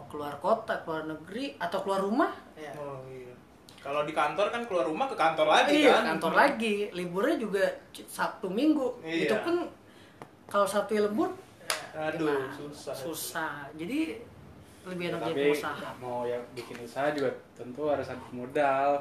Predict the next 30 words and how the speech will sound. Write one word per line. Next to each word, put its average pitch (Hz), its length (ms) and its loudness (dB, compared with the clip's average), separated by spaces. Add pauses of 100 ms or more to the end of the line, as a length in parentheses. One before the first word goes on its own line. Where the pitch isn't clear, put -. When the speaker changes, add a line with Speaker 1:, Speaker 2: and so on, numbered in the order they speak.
(160)
Speaker 1:
Ah. 151 340 -8
Speaker 3:
Lu 147 100 -6
nggak 147 200 6
Speaker 2:
Iya. 131 80 -4
Speaker 3:
bisa 127 260 -2
asal-asalan 110 640 -6
Speaker 2:
Nggak - 220 -4
Speaker 3:
juga. 123 100 0
Speaker 2:
bisa 120 220 -2
tiba-tiba, 139 540 -8 (120)
ya, 160 160 -2 (180)
Speaker 3:
Ini 139 120 -4
Speaker 2:
gua 160 80 6
Speaker 3:
gua 170 80 4
mau 165 80 2
Speaker 2:
mau 147 80 6
Speaker 3:
usaha, 135 400 0
tapi 151 300 -2 (380)
"Modal 117 260 -6
gue 151 120 -4
segini 147 340 -4
ya, 120 140 2 (240)
lu 147 100 -8
harus 160 180 -2
tahu 120 240 -6
juga 170 280 -6
modalnya 123 420 -2
harus 120 160 -8
berapa. 151 760 0
Speaker 1:
Iya. 190 100 2